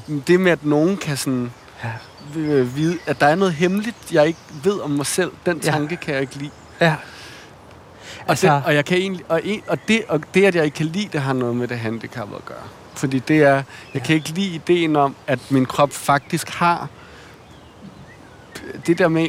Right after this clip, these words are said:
Speaker 2: altså, det er jo også latterligt ikke at kunne lide det, men jeg kan ikke lide, at min krop har konsekvenser for, hvordan jeg egentlig tænker.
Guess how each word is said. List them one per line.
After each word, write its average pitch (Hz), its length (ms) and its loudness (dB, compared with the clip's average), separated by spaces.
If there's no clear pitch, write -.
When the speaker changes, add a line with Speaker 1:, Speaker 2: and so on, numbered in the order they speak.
Speaker 2:
altså, 135 200 0
det - 360 -6
er 139 40 2
jo 120 80 0
også 135 220 -2
latterligt 147 380 0
ikke 135 160 0
at 147 100 -14
kunne 135 140 -2
lide 135 160 -4
det, 131 140 -4
men 127 320 2
jeg 139 100 -2
kan 160 100 0
ikke 147 140 -2
lide, 165 160 -4
at 123 100 -8
min 123 100 -4
krop 139 220 0
har 147 80 -4
konsekvenser - 680 -6
for, 120 280 -2
hvordan 117 380 0
jeg 131 100 2
egentlig - 220 -8
tænker. 117 440 -6